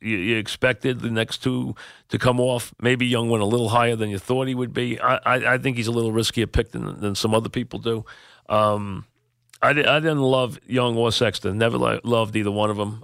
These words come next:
Uh, you know, not knocking them, but just not, not my favorites. So, I mean, so that's where we are. The, uh, Villanova had four guys taken, I believe, within thirty. I think they, four,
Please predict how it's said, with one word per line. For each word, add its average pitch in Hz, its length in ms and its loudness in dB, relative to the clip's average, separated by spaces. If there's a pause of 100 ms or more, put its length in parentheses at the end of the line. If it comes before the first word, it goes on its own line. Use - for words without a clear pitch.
Uh, 92 500 -2 (300)
you 123 80 -4
know, 104 320 -2
not 123 240 2
knocking 127 260 4
them, 120 100 0
but 120 80 0
just - 180 -8
not, 135 260 -2
not 131 140 0
my 120 120 2
favorites. 101 440 -6 (480)
So, 110 380 -2 (140)
I 107 80 -8
mean, 113 180 -2
so 117 160 0
that's 117 220 0
where 110 120 0
we 107 140 0
are. 117 380 0
The, 104 400 -2
uh, 101 300 -2 (200)
Villanova 135 400 4
had 113 140 2
four 135 220 0
guys 120 260 2
taken, 120 320 0
I 107 80 4
believe, 120 340 -2
within 117 180 -2
thirty. 127 340 -2
I 117 40 -2
think 165 280 -2
they, 123 300 0 (500)
four, 147 340 2